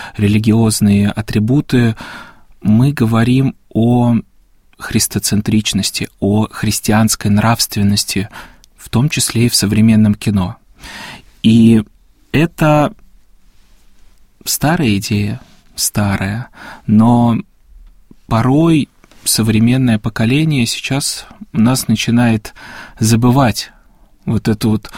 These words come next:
монументальную плиту, которую стоит ложить на основание нашей жизни, да, что мы опираемся на христоцентричность, и тогда весь мир вокруг приобретает совсем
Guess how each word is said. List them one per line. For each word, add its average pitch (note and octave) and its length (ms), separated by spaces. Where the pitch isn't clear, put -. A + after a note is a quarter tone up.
монументальную A#2+ 960
плиту, A2+ 420
которую A2 420
стоит A2+ 720
ложить G#2+ 580
на G#2+ 160
основание A2+ 840
нашей G#2+ 340
жизни, G2 440
да, A#2+ 300
что G2 640
мы A#2+ 200
опираемся G#2+ 1080
на G#2+ 120
христоцентричность, G#2+ 1160
и G2+ 40
тогда G#2+ 520
весь A2 320
мир A#2 220
вокруг B2 560
приобретает A2 720
совсем A#2 520